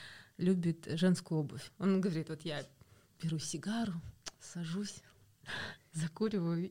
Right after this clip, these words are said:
и рассматриваю красивую женскую обувь». Э, причем разных размеров, он ее скупает, где-то носы <laughs> или там это и лабутаны, и вообще вот все, что угодно.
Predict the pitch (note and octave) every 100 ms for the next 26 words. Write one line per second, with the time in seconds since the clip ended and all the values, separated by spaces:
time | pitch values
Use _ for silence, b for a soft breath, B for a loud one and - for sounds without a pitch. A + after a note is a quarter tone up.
0 | - E3+ E3 - F3 F3 F3+ E3 D#3+ -
1 | D3+ - F#3+ F#3 D#3 D#3+ - D#3 C#3 D3
2 | B B B B B B B B B B
3 | - E3+ E3 E3 - G3+ G#3 G3 F3 -
4 | E3+ G3 G4 F4+ G#3 G3 F#3+ - F#3+ G#3
5 | F3+ E3+ C#4 B3 G3 F3 - G#3 G#3+ G3
6 | F#3+ F3 F3+ - F3 E3+ F3 F3+ E3 E3+
7 | F3+ D#3+ D#3+ B3 B3+ A#3+ G#3+ F3 F3 F3+
8 | F3 D#3 B B F#3 F3+ - G3 G3 -
9 | F3+ F3 D#3+ D3+ D3